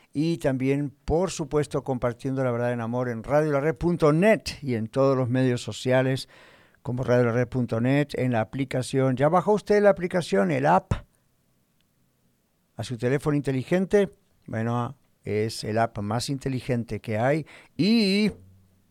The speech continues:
haga que su teléfono sea inteligente. Yo sé que eso tiene que ver con la tecnología,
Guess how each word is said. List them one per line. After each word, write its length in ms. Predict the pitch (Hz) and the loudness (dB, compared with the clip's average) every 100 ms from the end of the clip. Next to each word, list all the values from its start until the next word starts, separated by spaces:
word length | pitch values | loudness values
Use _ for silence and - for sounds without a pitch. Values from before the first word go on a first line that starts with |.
| _ _ _ _ _ _ _ | _ _ _ _ _ _ _
haga 200 | 160 185 | -4 -4
que 100 | 190 | -4
su 140 | 143 117 | -10 -8
teléfono 400 | 127 120 - 120 | -6 -6 -6 -8
sea 120 | 117 | -6
inteligente. 760 | 107 107 98 - - - - - _ - | -6 -8 -10 -10 -12 -10 -12 -14 _ -10
Yo 100 | 120 | -8
sé 160 | 131 | -6
que 120 | 113 | -6
eso 160 | 123 120 - | -6 -8 -8
tiene 220 | - 123 | -6 -4
que 140 | 120 120 | -2 -2
ver 200 | 120 117 | -2 -2
con 340 | 120 110 104 - _ _ _ _ _ _ _ _ _ _ _ | -6 -6 -8 -14 _ _ _ _ _ _ _ _ _ _ _
la 760 | 120 123 123 117 110 107 107 107 | 0 4 4 4 2 0 -2 -2
tecnología, 840 | - 160 151 135 131 165 175 233 | -4 -2 0 0 0 0 0 0